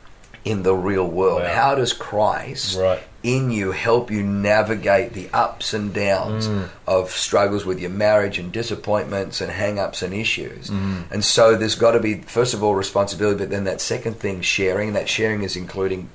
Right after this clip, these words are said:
Speaker 1: you know, bringing people into your world.
Speaker 2: Mm-hmm.
Speaker 1: And I honestly, Pastor James, and I, you know, I've, I've kind of been in ministry now twenty-something years. I've yet to see the classroom thing work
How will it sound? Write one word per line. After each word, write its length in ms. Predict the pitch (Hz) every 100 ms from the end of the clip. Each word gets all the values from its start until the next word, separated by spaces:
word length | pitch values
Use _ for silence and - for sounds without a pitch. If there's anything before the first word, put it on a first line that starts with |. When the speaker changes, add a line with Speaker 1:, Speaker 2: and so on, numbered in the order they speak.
| -
Speaker 1:
you 100 | 101
know, 80 | 95
bringing 340 | 87 98 95
people 280 | 90 92 92
into 200 | 92 87
your 80 | 87
world. 320 | 85 95 - -
Speaker 2:
Mm-hmm. 340 | 101 95 95
Speaker 1:
And 140 | 87 117
I 140 | 127
honestly, 340 | 123 120 - 90
Pastor 340 | - 95 -
James, 400 | 90 95 92 92
and 80 | 98
I, 140 | 98
you 100 | 95
know, 300 | 92 90 90 -
I've, 200 | 95 -
I've 180 | 90 90
kind 180 | 104 95
of 40 |
been 140 | 95
in 160 | 92 92
ministry 460 | 98 98 - 90 92
now 160 | 90
twenty-something 680 | - - 98 - - - 92
years. 400 | 104 98 - - - - - - - - - - -
I've 180 | 101 90
yet 260 | 104 113
to 80 | 107
see 200 | - 104
the 120 | 92
classroom 500 | 92 92 95 - 92
thing 300 | 87 95 87
work 400 | 87 87 - -